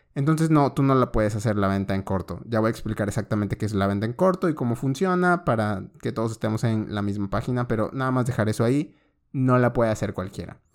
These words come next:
Segundo, las ventas en corto, por lo que yo he escuchado allá afuera, tienen una, una mala reputación, digamos.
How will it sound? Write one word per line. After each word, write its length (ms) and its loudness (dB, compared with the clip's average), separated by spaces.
Segundo, 720 4
las 380 2
ventas 480 2
en 160 0
corto, 480 -2
por 140 0
lo 120 -2
que 120 -2
yo 100 0
he 20 2
escuchado 440 2
allá 200 4
afuera, 480 2
tienen 540 2
una, 800 0
una 280 -2
mala 480 2
reputación, 1000 -2
digamos. 520 -4